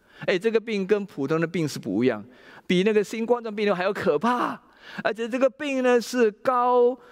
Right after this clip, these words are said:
危险性的疾病，传染性非常非常的高。耶稣怎么敢接近你呢？就算耶稣敢接近你的话，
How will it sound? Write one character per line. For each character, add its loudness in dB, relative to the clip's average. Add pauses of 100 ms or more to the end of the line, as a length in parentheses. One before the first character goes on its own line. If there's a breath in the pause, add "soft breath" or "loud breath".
(180 loud breath)
危 2
险 -2
性 0
的 2
疾 0
病， -2 (280)
传 0
染 -2
性 -2
非 0
常 -6
非 -2
常 0
的 -2
高。 -6 (320 loud breath)
耶 4
稣 2
怎 0
么 -4
敢 -6
接 0
近 -2
你 -6
呢？ -8 (540 loud breath)
就 2
算 2
耶 2
稣 -2
敢 -4
接 -6
近 0
你 0
的 2
话， -4